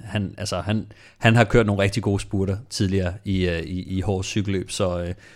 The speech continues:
så han vil være min favorit, og Skelmose har jo også det der, øh, i nogle af finalerne, formentlig altså sådan i mere bjergrigt terræn, når han skal spurte mod andre bjergryttere, så plejer han at vinde, eller i hvert fald gøre det godt, så, så han har bestemt også en, en god spurt,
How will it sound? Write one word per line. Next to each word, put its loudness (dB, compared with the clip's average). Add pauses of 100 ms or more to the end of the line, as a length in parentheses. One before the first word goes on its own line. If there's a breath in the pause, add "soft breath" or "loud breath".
så 0
han 6
vil 4
være 2
min 0
favorit, 0
og -2
Skelmose 0
har -2
jo -2
også 0
det -4
der, -2 (600 soft breath)
øh, -4
i -2
nogle 2
af 2
finalerne, 2
formentlig -2
altså -6
sådan -8
i -6
mere 0
bjergrigt 0
terræn, 0
når 0
han -2
skal -8
spurte 2
mod 2
andre 0
bjergryttere, 0 (260 soft breath)
så -4
plejer 0
han 2
at 2
vinde, 0
eller -2
i 2
hvert 0
fald -4
gøre 2
det -4
godt, -4
så, -4
så -8
han 0
har 6
bestemt 0
også 4
en, -2
en -6
god -2
spurt, -4